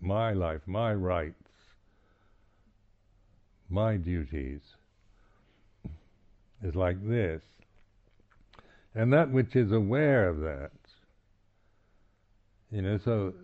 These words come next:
you're, you're putting your emphasis on being the knowing of your thinking process. So it's not a matter of, of whatever thoughts come up, or,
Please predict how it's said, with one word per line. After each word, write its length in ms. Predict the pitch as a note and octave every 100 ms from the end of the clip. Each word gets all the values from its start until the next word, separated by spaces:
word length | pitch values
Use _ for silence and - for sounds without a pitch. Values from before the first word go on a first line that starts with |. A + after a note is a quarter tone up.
| -
you're, 540 | G#2 F#2+ G#2 G#2 F#2+ - _ _ _ -
you're 240 | A2 G2
putting 580 | F#2 C3+ C3 A2 G2+ F2+
your 340 | G#2 G#2 F#2 F2+
emphasis 500 | B2+ B2+ A#2+ - F#2
on 220 | G#2+ F#2
being 340 | E2 G2+ A2 G#2+
the 120 | F#2+
knowing 580 | F#2+ G#2+ A#2 G#2+ E2 E2+
of 340 | F2+ G2 F2+
your 180 | F2 F2+
thinking 600 | F2 - C#3 - F2+ D2
process. 540 | - E2+ D2 - E2 D#2+ - _ _ _ _ _ _ _ _ _ _ _ _ _ _ _ _ _ _ _ _ _ -
So 80 | G2
it's 160 | F#2+
not 140 | A#2+ A2
a 40 |
matter 280 | G2 G2+ F#2
of, 80 | D#2 - _ _ _ _ _ _ _ _ -
of 260 | - F2 E2 F2+ - - - _ _ _ _ _ _ - - _ _ _ _ _ -
whatever 480 | G2+ A2+ G#2 G2+ F2 -
thoughts 420 | C#3+ A#2 - -
come 240 | - G#2+
up, 360 | B2+ D3 D#2+ -
or, 280 | F2+ E2